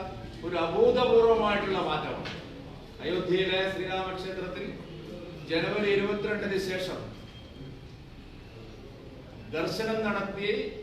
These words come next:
തിരിച്ചു വരാൻ ഞങ്ങളെ സഹായിക്കണമെന്ന് ആവശ്യപ്പെട്ടുകൊണ്ട് സമൂഹത്തിലെ പതിനായിരക്കണക്കിന് ആളുകൾ വിവിധ സംഘടനകളെ സമീപിച്ചു. ഞങ്ങള് അതിനുള്ള സൗകര്യങ്ങൾ ചെയ്തു കൊടുക്കണമെന്നാണ്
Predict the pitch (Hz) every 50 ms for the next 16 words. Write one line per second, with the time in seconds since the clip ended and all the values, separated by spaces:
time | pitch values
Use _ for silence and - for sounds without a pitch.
0 | - - 165 170 190 - 185 196 214 214 202 196 190 190 196 196 196 214 - 180
1 | 185 185 190 196 190 - - - - - - - - - - - - - 160 156
2 | 165 185 202 208 208 196 214 226 214 214 220 220 214 202 196 202 214 220 220 220
3 | 214 214 208 - 214 214 214 214 208 - - - - - - - - - - -
4 | - - - - - - 160 170 185 208 214 226 226 220 220 220 226 220 226 -
5 | 202 196 190 226 226 240 247 254 254 254 254 254 247 247 240 240 233 220 214 208
6 | 208 180 170 147 - - - - - - - 143 - - 135 151 170 180 - 190
7 | - 180 165 165 165 160 165 165 160 160 156 151 151 147 143 139 135 135 139 -
8 | - - - - - - - - - - - - - - - - - - - -
9 | - - - - - - - 131 147 151 175 185 190 - - - - - - -
10 | - - - - - - - - - - - - - - - - - - - -
11 | - - 180 175 175 175 180 180 180 170 170 165 170 180 185 185 180 185 185 -
12 | 175 180 180 185 180 175 175 170 170 170 165 165 160 160 151 147 143